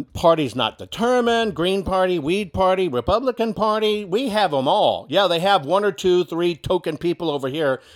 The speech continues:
The rest of 'em are Democrats. Most of 'em have been doing it for a long time, and every one of 'em are activists. This is what's happening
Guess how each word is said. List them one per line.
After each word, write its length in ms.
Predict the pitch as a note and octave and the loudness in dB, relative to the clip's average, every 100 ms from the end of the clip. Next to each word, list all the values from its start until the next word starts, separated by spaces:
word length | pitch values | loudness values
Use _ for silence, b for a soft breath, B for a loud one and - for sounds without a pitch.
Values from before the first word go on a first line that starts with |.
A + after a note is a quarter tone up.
| B | B
The 140 | A#2 C#3+ | 0 2
rest 260 | F3 F3+ | 4 2
of 160 | F#3 D3+ | 0 0
'em 100 | C#3+ | 0
are 100 | C3 | 0
Democrats. 800 | A2+ D#3 E3+ - B2+ A#2 A#2 - b b b - | 2 0 0 0 2 2 0 -10 b b b 2
Most 260 | E3+ F3+ | 2 2
of 120 | F3 | 0
'em 60 | D#3+ | 0
have 80 | C#3 | 2
been 160 | D3 C3+ | 0 2
doing 320 | D3+ E3 D#3 | 2 2 2
it 160 | D#3 | -2
for 100 | - | 0
a 60 | C#3+ | 0
long 280 | C#3 D3 C#3+ | 2 2 2
time, 300 | D3+ D#3+ D3 | 0 0 0
and 140 | C3 - | -2 -2
every 220 | D#3+ D#3 | 0 0
one 220 | C#3+ D#3 | 2 2
of 120 | C3+ | 0
'em 120 | A#2 | -2
are 120 | A2 - | -4 -4
activists. 680 | C3+ C3 A#2+ F#2+ E2+ - - - _ _ _ _ _ _ _ _ _ _ b b b b | -4 -2 -4 -4 -6 -10 -18 -20 _ _ _ _ _ _ _ _ _ _ b b b b
This 280 | A#2+ D#3 G#3 | 0 2 2
is 180 | G3 D#3 | 0 2
what's 300 | E3 - - | 2 2 0
happening 680 | D3+ C#3+ C#3+ D#3 D#3+ E3+ | 0 0 2 0 2 0